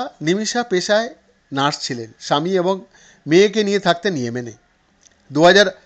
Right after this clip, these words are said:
আট সাল থেকে ইয়েমেনের এক হাসপাতালে কাজ করতেন নিমিষা।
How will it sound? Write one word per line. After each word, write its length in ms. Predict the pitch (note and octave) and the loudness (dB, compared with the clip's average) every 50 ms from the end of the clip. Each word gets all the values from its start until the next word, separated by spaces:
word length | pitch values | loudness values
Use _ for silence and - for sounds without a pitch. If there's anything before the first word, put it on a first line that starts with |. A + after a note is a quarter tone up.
| _ _ - - E3 | _ _ -2 0 0
আট 80 | G3+ - - - | 0 0 2 4
সাল 120 | A3+ A3+ A3+ A3+ | 4 4 4 2
থেকে 140 | B3 B3 - A#3+ G3 | -4 -6 -4 -2 0
ইয়েমেনের 360 | E3+ E3 E3 E3+ F3 F3+ E3+ E3+ F3 | 0 0 0 0 0 0 2 0 0
এক 60 | E3+ - _ _ _ _ _ _ _ - - | 0 -4 _ _ _ _ _ _ _ -6 -4
হাসপাতালে 460 | F3 F#3 - - F3+ D#3 D#3+ D3+ D#3 D#3 - | -4 -2 -2 -4 -4 -4 -4 -4 -4 -4 -4
কাজ 120 | C#3 C#3+ - - - - | -4 -4 -6 -8 -12 -10
করতেন 340 | - D#3+ - _ - D#3 D#3+ F#3 D#3+ | -10 -10 -10 _ -8 -8 -6 -6 -6
নিমিষা। 340 | C3 A#2+ A2 - - A#2 | -6 -8 -8 -10 -12 -14